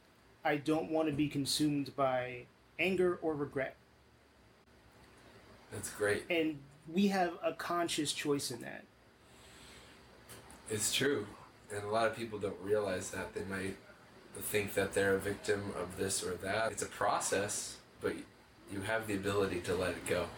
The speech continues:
Speaker 2: and to shift gears.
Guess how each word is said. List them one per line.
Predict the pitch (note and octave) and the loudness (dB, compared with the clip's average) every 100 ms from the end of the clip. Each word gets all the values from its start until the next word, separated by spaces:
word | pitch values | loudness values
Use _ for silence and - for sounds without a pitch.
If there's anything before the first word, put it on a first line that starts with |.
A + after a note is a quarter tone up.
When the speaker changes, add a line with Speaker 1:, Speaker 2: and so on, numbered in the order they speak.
| - - - - - - - - - - - | -14 -16 -16 -16 -14 -12 -12 -14 -18 -18 -10
Speaker 2:
and | - F2+ | -6 -4
to | - | 0
shift | - - F#2+ - | 2 2 0 -2
gears. | F2+ E2+ - - | 0 0 0 -8